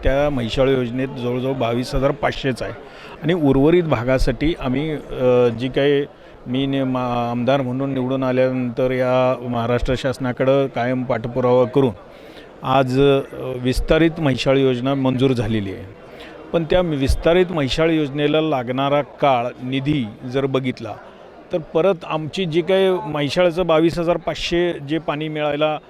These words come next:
आमची तीस बत्तीस वर्षे गेली, तीच परत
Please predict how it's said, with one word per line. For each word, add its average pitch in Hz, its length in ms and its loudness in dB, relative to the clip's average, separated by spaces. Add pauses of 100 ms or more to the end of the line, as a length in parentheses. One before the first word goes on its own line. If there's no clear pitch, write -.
(260)
आमची 135 260 -4 (160)
तीस 151 160 0
बत्तीस 143 440 0
वर्षे 139 280 0
गेली, 110 360 -2 (580)
तीच 226 220 0
परत 196 240 4